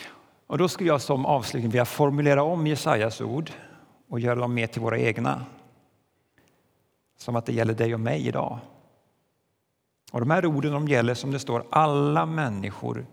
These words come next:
fjärran och nära. Alltså, det finns ett slags missionsperspektiv här också i de här orden.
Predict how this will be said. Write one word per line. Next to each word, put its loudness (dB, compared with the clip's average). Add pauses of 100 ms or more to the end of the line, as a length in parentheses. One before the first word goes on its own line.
(180)
fjärran 0
och -4
nära. -2 (1200)
Alltså, -6
det -2
finns -10
ett -6
slags 0
missionsperspektiv -2
här 0
också -10
i -6
de -6
här -4
orden. -8